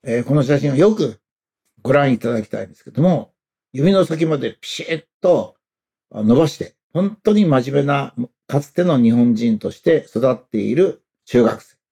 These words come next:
この子供たちは、あー、千九百四十五年八月六日に、ちょうど、えー、広島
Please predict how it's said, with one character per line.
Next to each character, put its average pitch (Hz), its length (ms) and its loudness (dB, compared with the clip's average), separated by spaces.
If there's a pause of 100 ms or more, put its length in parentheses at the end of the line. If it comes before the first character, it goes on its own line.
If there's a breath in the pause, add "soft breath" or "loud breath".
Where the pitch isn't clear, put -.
(420)
こ - 120 -4
の 202 100 2
子 160 240 -2
供 156 180 2
た 113 140 0
ち - 140 -8
は、 143 340 0 (680)
あ 117 380 0
ー、 107 60 -2
千 131 280 0
九 117 160 -6
百 107 220 0
四 127 220 2
十 107 200 -2
五 113 120 2
年 143 360 0
八 - 240 -10
月 117 260 -2
六 107 140 2
日 175 300 2
に、 127 200 -4 (680)
ち - 80 -8
ょ 139 240 4
う 139 60 -2
ど、 202 320 0 (640)
え 107 200 -2
ー、 - 20 -2
広 113 240 2
島 123 380 2